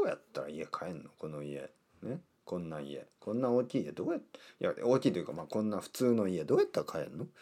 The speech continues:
普通ですよ。普通のサイズ。普通、普通の家なのに、普通の人には買えないんですよね。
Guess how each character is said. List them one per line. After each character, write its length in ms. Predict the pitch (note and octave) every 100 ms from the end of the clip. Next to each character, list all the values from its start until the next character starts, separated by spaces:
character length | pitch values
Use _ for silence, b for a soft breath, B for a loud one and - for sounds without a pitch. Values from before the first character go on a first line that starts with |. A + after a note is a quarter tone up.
| B B
普 120 | -
通 180 | - B3
で 100 | A#3+
す 100 | A#3
よ。 120 | - -
普 100 | -
通 260 | - G#3+
の 140 | G#3 G#3
サ 200 | - G3+
イ 80 | A2
ズ。 200 | D#2+ - B B B B B
普 120 | -
通、 540 | - F#3+ F#3+ F3+ F3+ -
普 100 | -
通 280 | - B3+ C4
の 160 | A3+
家 200 | F3+ F#3+
な 140 | F#3 G2+
の 120 | D#2+
に、 320 | E2+ F#2+ D#2+ _ _ _ _
普 160 | -
通 180 | - A#3
の 100 | A#3+
人 160 | A3+ F#3+
に 80 | G#2
は 60 | -
買 240 | - G3
え 40 |
な 120 | B3+ A3
い 40 |
ん 40 |
で 100 | G#2
す 60 | -
よ 80 |
ね。 80 | -